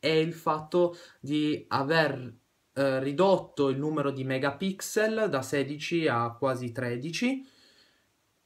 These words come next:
ma migliorando le ottiche. Questo, eh, produce,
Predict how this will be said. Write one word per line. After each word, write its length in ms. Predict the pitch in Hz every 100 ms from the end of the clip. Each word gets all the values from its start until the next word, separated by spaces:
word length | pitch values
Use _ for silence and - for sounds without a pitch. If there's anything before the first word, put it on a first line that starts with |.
| _ _ _ _
ma 340 | 180 190 214
migliorando 840 | 226 185 214 185 160 175 175 175 170
le 160 | 135
ottiche. 880 | 120 104 - - 117 123 123 123 _ -
Questo, 960 | 185 180 180 - 196 196 196 190 -
eh, 200 | 143 131
produce, 1300 | 135 156 160 185 160 - 135 123 123 117 113 107 -